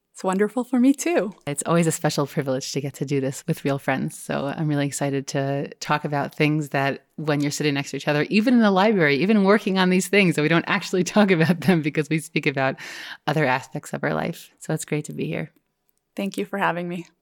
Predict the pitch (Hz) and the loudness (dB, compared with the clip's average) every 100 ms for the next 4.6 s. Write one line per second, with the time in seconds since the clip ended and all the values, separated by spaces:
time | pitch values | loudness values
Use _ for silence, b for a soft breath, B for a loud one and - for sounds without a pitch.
0 | - B B B B B B B B B | -20 B B B B B B B B B
1 | B B - 226 247 269 - - 302 415 | B B 4 6 6 4 0 0 2 4
2 | - - 151 151 - 160 156 160 - 165 | 2 2 2 0 -4 -2 0 -2 -2 0
3 | 143 143 143 - 147 139 - - - - | 2 0 -2 -2 -2 -4 -8 -14 -10 -4
4 | 170 160 156 156 156 156 | 0 0 0 -2 -2 -4